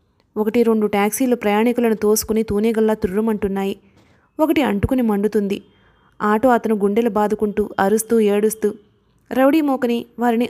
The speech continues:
అదుపు చేయలేకపోయిన పోలీసుల్ని తిడుతున్నాడు. పరిస్థితి బాగా విషమిస్తోంది. రౌడీ మోక ప్రయాణికులని అడ్డగించి నిర్దయగా హింసిస్తున్నారు.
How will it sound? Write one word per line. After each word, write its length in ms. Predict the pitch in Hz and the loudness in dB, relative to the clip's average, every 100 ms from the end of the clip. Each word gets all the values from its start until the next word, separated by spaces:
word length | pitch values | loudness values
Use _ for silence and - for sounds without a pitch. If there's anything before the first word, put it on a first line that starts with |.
| - | -4
అదుపు 220 | 208 214 | -4 -4
చేయలేకపోయిన 600 | 277 262 254 233 233 214 | -2 0 0 -2 -2 -2
పోలీసుల్ని 600 | 202 202 214 233 220 233 | 0 0 2 0 0 -2
తిడుతున్నాడు. 560 | 226 190 208 202 190 196 - _ _ _ _ _ _ 208 | -2 -4 -4 -2 -2 -4 -10 _ _ _ _ _ _ 0
పరిస్థితి 400 | 214 226 240 226 | 2 2 0 -2
బాగా 360 | 202 196 202 | 0 0 0
విషమిస్తోంది. 720 | 214 202 214 220 - 202 196 - _ _ _ _ _ - | 0 -2 -2 -2 -2 -2 -4 -8 _ _ _ _ _ -4
రౌడీ 320 | 262 285 320 | 2 4 4
మోక 260 | 339 277 269 | 2 0 -2
ప్రయాణికులని 640 | 262 220 220 247 254 247 | -2 0 0 -2 -2 -4
అడ్డగించి 720 | 226 196 190 214 226 214 214 208 - | -2 -4 -2 -2 -2 -2 -4 -4 -6
నిర్దయగా 500 | 202 226 214 285 247 | 0 0 2 2 2
హింసిస్తున్నారు. 800 | 254 214 202 220 - 208 202 196 | 0 -2 -2 -6 -4 -2 -2 -2